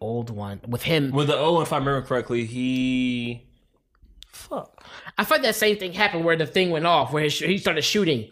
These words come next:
Speaker 2: Oh, that part, yeah, but I was talking about the origin story. I can't remember what his origin story was in the other one.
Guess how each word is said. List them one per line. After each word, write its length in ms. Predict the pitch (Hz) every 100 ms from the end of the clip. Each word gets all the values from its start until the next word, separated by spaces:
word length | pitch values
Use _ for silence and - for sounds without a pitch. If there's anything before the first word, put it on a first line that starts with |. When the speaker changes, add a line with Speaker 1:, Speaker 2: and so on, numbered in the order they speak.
| -
Speaker 2:
Oh, 280 | 196 160
that 220 | 127 165 185
part, 200 | 165 139
yeah, 160 | 156
but 80 | 131
I 20 |
was 60 | 135
talking 320 | 160 135 135
about 60 | 127
the 60 | 107
origin 320 | 120 117 107
story. 280 | 98 98 92
I 60 |
can't 80 | 98
remember 220 | 127 113 107
what 100 | 104
his 100 | 101
origin 320 | 110 104 95
story 180 | 101 95
was 240 | 98 95
in 60 | 90
the 80 | 95
other 200 | 92 90
one. 260 | 87 87